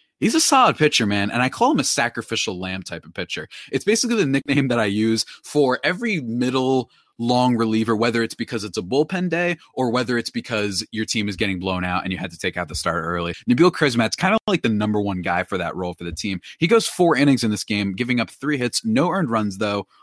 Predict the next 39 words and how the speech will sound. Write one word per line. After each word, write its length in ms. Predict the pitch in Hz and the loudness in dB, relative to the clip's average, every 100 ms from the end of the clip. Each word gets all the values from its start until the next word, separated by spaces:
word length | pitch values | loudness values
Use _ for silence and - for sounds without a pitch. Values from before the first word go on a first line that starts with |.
| - | 0
walking 380 | 120 143 139 | 2 4 4
one, 200 | 120 113 | 4 2
striking 460 | 113 - 107 101 98 | 2 0 -2 -2 -2
out 180 | 95 - | -2 -2
one. 380 | 98 104 92 87 - - | -4 -2 -2 -4 -12 -6
His 140 | 143 | -4
K 200 | - 196 | -2 2
rate 160 | 185 175 | 2 2
is 180 | 127 107 | 0 -2
not 320 | 117 143 185 - | -2 0 0 0
that 200 | 151 - | -2 -2
impressive, 760 | 120 - - 98 - 95 107 - _ _ _ _ _ - | -6 -10 -6 -4 -4 -4 -6 -8 _ _ _ _ _ -2
but 100 | 151 | -2
he 140 | 135 | 0
doesn't 400 | 139 185 240 370 | -4 -4 -2 -4
give 180 | - 247 | -6 -2
up 180 | 254 151 | -2 -2
too 300 | - - 208 | -4 -2 0
much 280 | 220 302 - | 2 0 -2
crazy 460 | - 190 269 151 127 | -6 -2 0 0 -2
stuff, 440 | - - 220 - | -4 -2 -4 -2
man. 220 | 107 113 | -4 -2
I 80 | 113 | 0
mean, 180 | 123 117 - - | 2 0 -4 -6
over 200 | 160 226 | -2 0
his 80 | 269 | 2
last 240 | 233 214 - | 2 0 0
bunch 160 | 190 | -2
of 100 | 127 | -2
games, 320 | 95 180 175 | -2 0 0
and 80 | 110 | 0
I'm 80 | 101 | 0
looking 240 | 143 139 | -2 -2
at 140 | 92 78 | -6 -6
five, 600 | - 120 139 147 151 143 _ _ _ | 0 2 4 4 2 0 _ _ _
you 80 | 120 | -4
know, 100 | 110 | -2
seven, 800 | 87 - - 127 123 127 131 - _ _ _ | 0 0 0 0 2 2 2 -2 _ _ _
eight, 600 | 110 135 151 156 156 151 | -10 -8 -6 -6 -6 -8